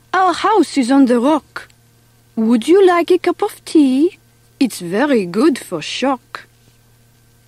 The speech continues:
Eloise returned with tea, along with seven brothers, Jacques and Paul and Big Pierre.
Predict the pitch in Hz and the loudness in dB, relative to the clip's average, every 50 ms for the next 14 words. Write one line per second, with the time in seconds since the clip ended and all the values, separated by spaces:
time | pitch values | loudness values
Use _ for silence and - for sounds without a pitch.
0 | _ _ _ _ _ _ _ _ _ - 185 214 233 240 240 240 233 226 226 226 | _ _ _ _ _ _ _ _ _ -8 -4 -2 0 0 0 0 -2 -2 -2 -4
1 | 220 208 202 208 202 - - - 202 202 214 214 202 202 202 196 - - - - | -4 -4 -6 -6 -6 -8 -8 -6 -4 -2 -2 -2 -2 -4 -6 -8 -8 -12 -12 -10
2 | 185 180 180 180 180 180 - _ _ _ _ _ _ _ _ - 160 180 180 185 | -8 -6 -6 -8 -10 -12 -18 _ _ _ _ _ _ _ _ -8 -4 -2 -2 -2
3 | 190 220 262 269 262 240 202 175 - - - - - - - 294 349 349 330 262 | 0 0 0 2 2 0 -2 -4 -6 -8 -12 -10 -8 -6 0 2 4 4 4 4
4 | 269 277 285 220 196 165 151 147 147 147 - - _ _ _ _ _ _ _ _ | 2 0 -2 -2 -4 -6 -8 -8 -10 -14 -16 -20 _ _ _ _ _ _ _ _
5 | _ - - 196 190 190 214 294 302 _ _ - - 285 302 302 - - - - | _ -12 -8 -6 -4 -2 -2 -4 -6 _ _ -10 -4 -2 -2 -2 -4 -6 -4 -2
6 | 254 254 247 254 269 294 320 - - _ _ _ _ _ - 196 180 170 - 254 | 0 0 0 0 -2 -2 -6 -8 -10 _ _ _ _ _ -8 -8 -6 -4 -4 -6
7 | - _ - - 294 277 254 233 226 226 240 269 302 | -6 _ -4 0 0 0 0 -2 -4 -4 -4 -6 -6